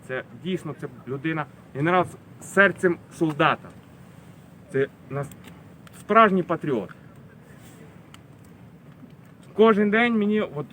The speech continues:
українські волонтери надсилали листи. Без їхньої допомоги було б надзвичайно важко. Але завдяки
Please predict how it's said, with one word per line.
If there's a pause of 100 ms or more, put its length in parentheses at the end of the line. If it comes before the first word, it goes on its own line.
(460)
українські
волонтери (920)
надсилали
листи. (1900)
Без
їхньої
допомоги
було
б
надзвичайно
важко. (600)
Але
завдяки